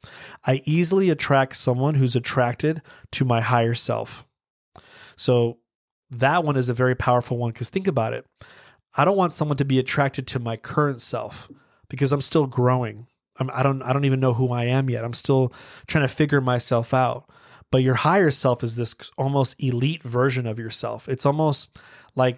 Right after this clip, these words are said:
the version of you that doesn't have all these negative energies. And that's who I could be. That's my potential.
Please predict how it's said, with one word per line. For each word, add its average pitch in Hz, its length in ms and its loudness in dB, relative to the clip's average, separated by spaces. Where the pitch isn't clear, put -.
the 131 160 -2
version 156 320 2
of 143 140 2
you 139 80 4
that 127 120 0
doesn't 131 260 0
have 135 340 2
all 127 200 2
these 120 200 0
negative 123 400 -2
energies. 131 560 -4
And 143 80 -2
that's 160 200 0
who 185 180 2
I 135 80 4
could 143 340 -2
be. 123 300 0
That's - 200 -2
my 131 120 2
potential. - 720 -6